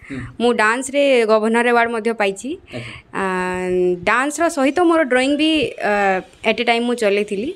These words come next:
Speaker 1: ଆଜ୍ଞା।
Speaker 2: ଲକଡାଉନ ପରେ
Speaker 1: ହୁଁ।
Speaker 2: ମୋତେ ଡ୍ରଇଂ ପାଇଁ ବେଶୀ ସମୟ ମିଳିଲାରୁ ମୁଁ ଡ୍ରଇଂଟା ମୋର ବେଶୀ ସ୍କିଲରେ ମୋର ଡେଭଲପମେଣ୍ଟ ହେଇପାରିଲା ଆଉ। ତାପରେ ତାକୁ ମନିଟାଇଜ କରିକି
Speaker 1: ଆପଣ ଏବେ
Speaker 2: ଦୋକାନ
Speaker 1: କହିଲେ,
Speaker 2: ହଁ।
Speaker 1: ଏକା ସାଙ୍ଗରେ ଡାନ୍ସ କରୁଥିଲେ, ଆ, ଗୀତ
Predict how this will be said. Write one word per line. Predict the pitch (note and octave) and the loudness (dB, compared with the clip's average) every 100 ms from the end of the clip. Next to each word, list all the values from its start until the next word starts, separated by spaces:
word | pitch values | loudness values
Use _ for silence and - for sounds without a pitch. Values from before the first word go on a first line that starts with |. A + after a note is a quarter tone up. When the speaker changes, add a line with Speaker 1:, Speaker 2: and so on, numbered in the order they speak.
| - | -12
Speaker 1:
ଆଜ୍ଞା। | - - - - G3 - - _ - - | -16 -14 -16 -16 -20 -20 -20 _ -12 0
Speaker 2:
ଲକଡାଉନ | A3 G#3+ G#3 D#4+ F#4 | 2 2 2 2 2
ପରେ | D4+ G3+ A3+ | 0 -2 -4
Speaker 1:
ହୁଁ। | F#4+ - C3 A#2+ | -8 -18 -16 -8
Speaker 2:
ମୋତେ | G#3+ A3 B3 | -4 0 0
ଡ୍ରଇଂ | A3 A3+ C#4+ | 0 0 0
ପାଇଁ | C#4+ D4 D4+ | 0 0 0
ବେଶୀ | D4+ A3+ A#3 C#4+ | 0 0 0 -4
ସମୟ | - A#3+ A3+ A3 | -4 -2 2 2
ମିଳିଲାରୁ | G#3 G3 F#3+ D#4+ | 2 2 2 2
ମୁଁ | F4+ | 0
ଡ୍ରଇଂଟା | A3+ G#3 A3 A3 A#3 | 0 0 0 2 0
ମୋର | B3 | 0
ବେଶୀ | G#3+ A3 A3+ B3 | 2 0 0 -4
ସ୍କିଲରେ | G#3+ - G#3 G3 | -6 -4 -2 0
ମୋର | G3+ G3+ | 0 0
ଡେଭଲପମେଣ୍ଟ | G3 F#3+ F#3+ G3 G#3+ | 0 0 -2 -2 -2
ହେଇପାରିଲା | G3+ G3 F#3 A3 | -2 -2 -4 -4
ଆଉ। | F#3+ F3+ - - | -6 -8 -12 -4
ତାପରେ | G#3 G#3 B3 | -2 -2 -4
ତାକୁ | D#4+ D4 | -4 -2
ମନିଟାଇଜ | D4 C#4+ C4 C4 B3+ | -2 -2 -2 -4 -6
କରିକି | - G#3 A3 B3+ - - - | -8 -8 -10 -12 -14 -20 -18
Speaker 1:
ଆପଣ | A2+ C3+ | -14 -10
ଏବେ | C3+ C3 | -6 -6
Speaker 2:
ଦୋକାନ | - | -4
Speaker 1:
କହିଲେ, | B2 A#2+ A2 - _ G3+ | -6 -6 -8 -12 _ -8
Speaker 2:
ହଁ। | F#3 | -8
Speaker 1:
ଏକା | - B2 | -6 -10
ସାଙ୍ଗରେ | B2 A#2+ A#2+ A#2+ | -8 -6 -4 -2
ଡାନ୍ସ | A#2 A2+ A#2 | -4 -6 -8
କରୁଥିଲେ, | - A2 - A2 A2 G#2+ - _ _ _ - | -8 -8 -8 -8 -6 -6 -10 _ _ _ -12
ଆ, | G#2 | -10
ଗୀତ | G#2 A#2 | -8 -4